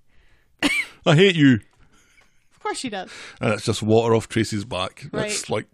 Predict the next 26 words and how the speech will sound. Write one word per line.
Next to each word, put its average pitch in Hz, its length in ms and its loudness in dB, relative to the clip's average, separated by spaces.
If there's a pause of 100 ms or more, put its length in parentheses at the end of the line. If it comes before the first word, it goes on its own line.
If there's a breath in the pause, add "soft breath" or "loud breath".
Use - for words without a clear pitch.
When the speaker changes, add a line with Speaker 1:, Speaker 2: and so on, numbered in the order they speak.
(140)
Speaker 1:
whatever. 104 340 2
Speaker 2:
It's - 60 -4
like, - 140 -4
meh. - 800 -4 (240)
Speaker 1:
<laughs> - 240 -18
Speaker 2:
Go 320 120 -2
ahead. 220 380 -2 (120)
Hate 285 260 -8
me. 220 200 -6 (1000 loud breath)
Speaker 1:
Uh, 233 300 2 (800 loud breath)
so, 151 500 4 (1080)
I 127 120 0
don't 131 200 0
think 110 180 -4
next 117 280 -2
week's - 220 -6
gonna 110 140 -4
be 107 140 -2
particularly 113 400 -4
enjoyable 107 480 -2
from - 400 -6
an 101 80 -2
Asha 104 260 -2
point 104 220 -4
of 104 80 -12
view. 101 220 -4